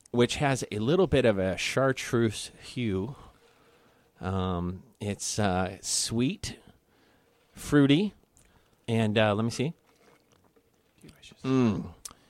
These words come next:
Speaker 1: delicious. <laughs> Uh, and I, I think it's, it tastes like a watermelon Jolly Rancher.
Speaker 2: Mm-hmm.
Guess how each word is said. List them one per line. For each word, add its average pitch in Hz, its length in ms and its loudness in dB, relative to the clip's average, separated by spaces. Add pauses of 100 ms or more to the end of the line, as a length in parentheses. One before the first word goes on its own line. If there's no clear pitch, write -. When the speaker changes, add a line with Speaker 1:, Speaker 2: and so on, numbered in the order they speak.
(140)
Speaker 1:
delicious. - 680 -10
<laughs> - 20 -12 (1000)
Uh, 113 420 4
and 135 320 4
I, 139 200 0 (840)
I 123 120 -8
think 240 280 0
it's, - 280 -2 (920)
it 143 100 -6
tastes 226 200 6
like 262 140 0
a 147 60 2
watermelon 139 640 4
Jolly 117 320 2
Rancher. 98 480 -4 (760)
Speaker 2:
Mm-hmm. 104 200 -18